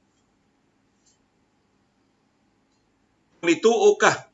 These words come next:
sa pagdili sa mga balaod sa politikanhong mga dinastiya og nepotismo, hinaot makamatngon na ka karon nga ang mga Marcos di motuo anang balaura. Way luna sa mga Marcos nga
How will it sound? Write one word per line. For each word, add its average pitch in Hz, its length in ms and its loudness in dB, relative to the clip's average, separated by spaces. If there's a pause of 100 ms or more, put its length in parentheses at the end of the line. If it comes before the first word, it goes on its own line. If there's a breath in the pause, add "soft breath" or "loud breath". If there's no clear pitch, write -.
(140)
sa - 80 -4
pagdili 151 560 0
sa 151 160 -2
mga 131 160 -4
balaod 143 480 0
sa 139 80 -2
politikanhong 131 560 -4
mga 127 320 -2
dinastiya 135 640 -2
og 127 160 -4
nepotismo, 165 800 -6 (160 soft breath)
hinaot 190 480 2
makamatngon 165 720 -4
na 160 80 -6
ka 160 160 -4
karon 160 400 -2 (640 loud breath)
nga - 160 -20
ang 139 80 -4
mga 135 240 -4
Marcos 160 480 -2 (340 soft breath)
di 165 320 0
motuo 147 560 -2
anang 135 260 -2
balaura. 113 460 -6 (1200)
Way 156 320 0
luna 156 400 0
sa 139 80 -4
mga 147 280 -4 (1080)
Marcos 165 800 -4
nga 139 160 -4